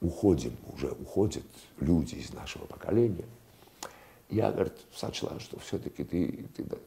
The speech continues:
должен знать эту истину, потому что я тоже могу, — говорит, — умереть завтра, послезавтра. Я не хочу эту, э, э, историю с собой в могилу забрать». В чём дело? — спрашивает папа. «Дело, — говорит, — в том, что ты, — говорит, — вот в начале пятидесятых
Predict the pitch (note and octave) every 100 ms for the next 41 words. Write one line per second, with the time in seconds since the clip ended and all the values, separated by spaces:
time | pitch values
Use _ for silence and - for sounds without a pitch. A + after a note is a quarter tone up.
0 | - - - - - G2+ D#2+ F2 D2+ E2+
1 | F2 C#2 - - D#2+ F#2 - F2+ E2 C2
2 | D#2+ - F2 F2 E2+ - - D#2 D#2+ D#2
3 | D#2+ D2+ D2 D#2 D2+ F#2+ G#2+ - E2 -
4 | E2+ C#2+ F2+ E2 D#2 - - D#2 F#2+ F2+
5 | E2 D2 F2 - - - - - - -
6 | - C2+ C2+ D#2 - - - - - -
7 | - F#2+ F#2+ E2 - C#2+ D#2+ D#2 D2+ C2+
8 | B1+ - - - - - - _ _ _
9 | _ - - - - B2 C3 F2+ - -
10 | F#2+ - - - - - - - - -
11 | - - - - - C3 C#3 A2 F2+ -
12 | C#3 A#2 - F2 F#2 F#2 D2 C#2+ D2 -
13 | D2 - D#2+ - C2 - - -